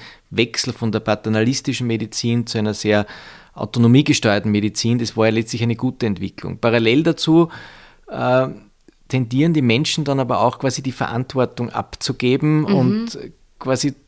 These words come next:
Speaker 1: für ihre eigene Gesundheit und für ihr eigenes Wohlbefinden nicht mehr selber die Verantwortung übernehmen zu wollen. Und in diesem Spannungsfeld bewegen wir uns halt immer. Einerseits braucht's natürlich den fachlichen Rat des Mediziners, der Medizinerin,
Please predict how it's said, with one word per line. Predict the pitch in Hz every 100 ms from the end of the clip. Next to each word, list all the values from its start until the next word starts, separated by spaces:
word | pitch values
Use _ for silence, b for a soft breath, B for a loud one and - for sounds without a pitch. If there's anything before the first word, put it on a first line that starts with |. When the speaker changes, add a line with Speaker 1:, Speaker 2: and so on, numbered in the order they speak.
| _ _ _ 190 _ -
Speaker 1:
für | 143
ihre | 139 123
eigene | 110 147 143
Gesundheit | 135 - 143 202 135 117
und | 110
für | 127
ihr |
eigenes | 113 123 135 120
Wohlbefinden | 110 135 135 147 - - 139 147 147
nicht | 139 139 -
mehr |
selber | 123 123 131
die |
Verantwortung | 123 98 113 - 120 - 120
übernehmen | 107 101 95 95 98 -
zu | 104
wollen. | 104 95 95 - B B B
Und | 117
in | 117
diesem | 143 165
Spannungsfeld | - - 95 147 151 - 139 139 139 -
bewegen | - 127 110 120 120
wir | 110 101
uns | 101
halt | 104
immer. | 104 98 98 B B B
Einerseits | - 127 156 156 -
braucht's | - 123 - -
natürlich | 139 135 123 117 -
den | 120 120 117 B B _
fachlichen | - 107 - - 151 - 123
Rat | 92 110 135 - -
des | 131 - -
Mediziners, | 120 104 - 151 151
der | 131
Medizinerin, | 120 113 - 143 143 135 139